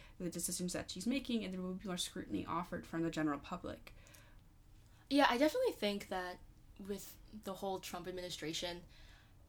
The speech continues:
Speaker 2: um, obviously it has its flaws, and by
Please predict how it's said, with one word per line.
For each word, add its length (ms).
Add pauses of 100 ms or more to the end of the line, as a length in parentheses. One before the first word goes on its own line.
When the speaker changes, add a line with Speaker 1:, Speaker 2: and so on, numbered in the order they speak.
(140)
Speaker 2:
um, 460 (840)
obviously 760 (360)
it 100
has 320
its 160
flaws, 420
and 160
by 400